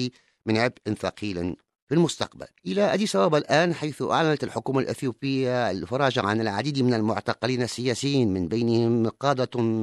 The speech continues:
في المعارضة وفي جبهة تحرير تيغري، وهو حزب من منطقة تيغري الشمالية تحول إلى مجموعة متمردة. وجاء هذا الإعلان المفاجئ بعد دعوة إلى المصالحة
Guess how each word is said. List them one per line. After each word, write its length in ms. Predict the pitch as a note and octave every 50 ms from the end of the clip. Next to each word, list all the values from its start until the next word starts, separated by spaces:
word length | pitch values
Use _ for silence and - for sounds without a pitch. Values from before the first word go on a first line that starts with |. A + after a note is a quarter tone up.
| G#2+
في 80 | - -
المعارضة 800 | B2 A#2 A#2 A#2 A2+ A#2+ C#3+ D#3 D3 C#3 C3+ C3 C#3 C#3+ D3 - - - - - - - _ -
وفي 260 | C3 D3+ D3+ - E3
جبهة 260 | D3+ F3+ F3+ D#3+ D#3+
تحرير 440 | D3+ - C3+ - - C#3+ D#3+ E3+ D#3+
تيغري، 520 | - - F3+ D#3 D#3 D#3+ D#3+ C3+ A#2 F#2+ - _ _ _ -
وهو 220 | - F#2+ G2+ F#2+ -
حزب 300 | - D#3 C#3+ B2+ G2+ G2+
من 240 | E2+ F2 F#2 F#2
منطقة 320 | F#2 F#2+ - - - - G#2+
تيغري 500 | - A2 G2 - A#2+ G#2 A#2+ B2+ C3+ A#2+
الشمالية 600 | A2+ - - B2 C3 B2+ C#3+ D#3 C#3 A2+ F2 - _ _ _ _ _ _
تحول 480 | - - - C3 C#3 B2+ B2 A#2+ A#2+ A2+ - -
إلى 120 | A#2+ A#2+ A2
مجموعة 480 | G#2+ G#2 F#2 G2 G2+ G#2 F2 E2+ F2+ -
متمردة. 680 | F2+ F2+ G2 F#2+ - G2 G2 F#2+ F2 F2 C#2+ B1 B1+ - _ _ _ _ - - - - - - - - - -
وجاء 320 | D3 D3 C#3+ G#3+ B3 B2+ D3+
هذا 200 | E3 E3+ E3 E3
الإعلان 320 | D3 G#2+ G#2+ C#3+ D#3+ D#3
المفاجئ 520 | D3 D3+ D3 C#3 - F3 E3 B2+ G2 G2 -
بعد 200 | - F2 G#2 G#2
دعوة 520 | G#2+ G#2+ C3+ C#3 D3 C#3+ C#3 - D3 C#3+ - - -
إلى 120 | B2+ B2
المصالحة 540 | A2+ G#2+ G#2 F2+ - G#2 G#2+ B2+ B2 B2+ B2+